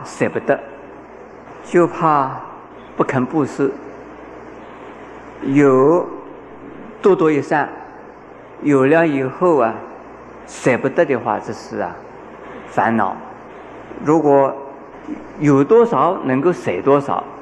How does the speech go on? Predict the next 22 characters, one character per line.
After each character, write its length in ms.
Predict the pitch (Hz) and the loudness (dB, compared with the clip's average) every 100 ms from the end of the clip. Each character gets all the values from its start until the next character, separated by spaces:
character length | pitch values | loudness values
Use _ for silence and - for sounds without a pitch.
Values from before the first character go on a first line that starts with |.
| - - - - - - | -18 -20 -20 -20 -16 -2
那 320 | 135 127 120 - - - - - | 2 2 0 -6 -14 -18 -20 -4
你 160 | 147 170 | 2 4
能 160 | 143 | 4
够 100 | 165 | 4
舍 240 | 170 - 92 | 2 0 0
得 100 | 120 | 0
多， 320 | 120 143 143 - - | 2 2 2 -2 -8
你 160 | 127 123 | -2 -2
将 240 | 127 117 | 0 0
来 140 | 113 98 - | 0 -2 -2
也 120 | 110 | -2
会 180 | 98 113 | 2 0
得 140 | - | 2
到 180 | 143 104 98 | 2 0 -2
多， 140 | 104 90 - - - - - - | -8 -8 -12 -20 -20 -20 -20 -4
这 280 | - 180 175 | 2 4 2
才 180 | 160 120 | 0 -4
是 140 | 110 | -2
没 120 | 104 | 0
有 120 | 107 | 0
烦 220 | 90 95 | 0 -4
恼。 100 | 98 | -4